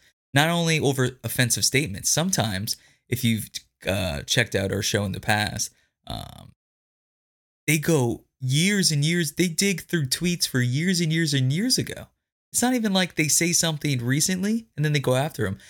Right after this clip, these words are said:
They start digging for stuff people said years ago. So it's really out of bounds, but are you, are you surprised by this? So here we go. Longtime defender of freedom of speech said that everyone's got a different definition of cancel culture, right?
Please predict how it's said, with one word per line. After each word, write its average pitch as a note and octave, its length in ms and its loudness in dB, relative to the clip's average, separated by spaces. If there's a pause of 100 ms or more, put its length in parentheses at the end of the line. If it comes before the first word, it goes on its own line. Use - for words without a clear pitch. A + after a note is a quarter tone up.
(200)
They C4+ 260 2
start B2+ 440 2
digging D#3+ 480 0
for C3+ 200 0
stuff D#3+ 340 0
people D#3 320 -2
said A#2 280 2
years D#3 560 0
ago. F#2 400 -6 (500)
So G#2+ 400 2 (960)
it's A3+ 240 4
really B2 400 2
out E2+ 140 -6
of B1+ 80 -10
bounds, D#2+ 360 -6
but - 200 -4
are G2 80 0
you, A#2 400 0
are A2 80 2
you A2+ 180 0
surprised G#2+ 560 0
by A2+ 120 -2
this? A#2 340 -6 (120)
So - 140 -2
here A2+ 120 2
we G2+ 80 0
go. F2+ 80 -4
Longtime E3 640 0
defender C3 440 0
of G#2+ 120 -4
freedom A#2 400 -2
of G#2 100 -4
speech - 380 -2
said E2+ 300 0
that A1+ 160 -14 (100)
everyone's F3 420 0
got B2 240 2
a G#2+ 60 -2
different A#2+ 500 -2
definition A2 500 0
of G2+ 140 -6
cancel G2 380 -2
culture, - 420 -8
right? B2 260 0